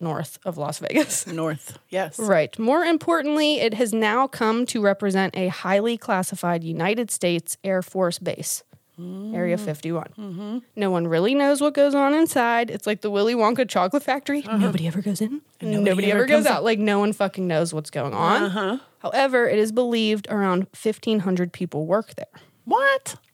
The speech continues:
Speaker 1: Mm-hmm.
Speaker 2: You're
Speaker 1: I know. I
Speaker 2: kidding.
Speaker 1: thought that was wild. I was like, "Really?"
Speaker 2: Where do they live? In
Speaker 1: I don't,
Speaker 2: there?
Speaker 1: I don't know. No, I think we'll get into that a little
Speaker 2: Okay.
Speaker 1: bit. Obviously, you can't get close to it. There's armed guards, surveillance, et cetera.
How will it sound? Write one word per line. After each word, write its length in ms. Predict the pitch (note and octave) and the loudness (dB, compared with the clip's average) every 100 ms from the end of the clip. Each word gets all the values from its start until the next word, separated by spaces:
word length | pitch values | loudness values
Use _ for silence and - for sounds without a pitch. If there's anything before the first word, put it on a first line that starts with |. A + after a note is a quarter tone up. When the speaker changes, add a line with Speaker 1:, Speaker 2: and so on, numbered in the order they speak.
| - | -4
Speaker 1:
Mm-hmm. 180 | A#3 | 0
Speaker 2:
You're 220 | G3 F#3 A3+ | 2 2 4
Speaker 1:
I 40 | |
know. 120 | C#4 | 4
I 20 | |
Speaker 2:
kidding. 160 | A#3 A3+ | 4 2
Speaker 1:
thought 180 | D4 F4+ | 0 0
that 120 | F4+ | 0
was 120 | G3+ F#3+ | 0 2
wild. 240 | G#3 A3 | 2 2
I 20 | |
was 100 | F#3+ | 0
like, 140 | D#3 D3 | -2 -8
"Really?" 300 | D#3 G#3 A3+ | -4 -2 2
Speaker 2:
Where 100 | C4+ | 4
do 60 | B3+ | 6
they 180 | B3 | 4
live? 380 | A#3 C4 G#3+ D#3 - _ | 4 2 2 -2 -14 _
In 160 | - A3 | -4 0
Speaker 1:
I 20 | |
don't, 100 | G#3 | 2
Speaker 2:
there? 180 | A3 B3 | 0 0
Speaker 1:
I 100 | E3+ | -2
don't 200 | E3+ D3 | -4 -6
know. 240 | C#3+ A#3+ C4+ | -6 -4 -2
No, 380 | F3+ A#3+ B3 F#3+ | 0 2 2 2
I 140 | B2+ G#3 | 0 -2
think 380 | C4 A#3 A3+ - | 2 0 0 -2
we'll 140 | A#3+ | 0
get 180 | A#3 G#3+ | 2 2
into 160 | F#3+ D#3 | 2 2
that 140 | D3 | 0
a 20 | D3+ | 0
little 140 | D#3+ | 0
Speaker 2:
Okay. 120 | E3 D#3+ | 0 0
Speaker 1:
bit. 80 | - _ _ _ _ _ | -4 _ _ _ _ _
Obviously, 500 | C4+ A#3 B3 C4+ C4 | 0 0 2 -2 -2
you 100 | A3+ | -2
can't 260 | - A#3+ F#3+ | 0 0 0
get 140 | F#3 | -4
close 480 | - A3 F3+ B2 - | 0 2 4 2 -4
to 160 | - E3+ | 0 2
it. 160 | F3 G3+ | 2 0
There's 220 | F#3+ E3+ | -2 -2
armed 260 | G#3+ G3 F#3+ | 0 0 2
guards, 360 | C4 C4 A3+ | 4 4 2
surveillance, 580 | - G3+ G3+ G#3+ G3+ F3+ | -2 0 2 2 2 0
et 100 | D#3 | -4
cetera. 540 | - D4 C#4+ G#3+ F#3 | -2 2 4 4 4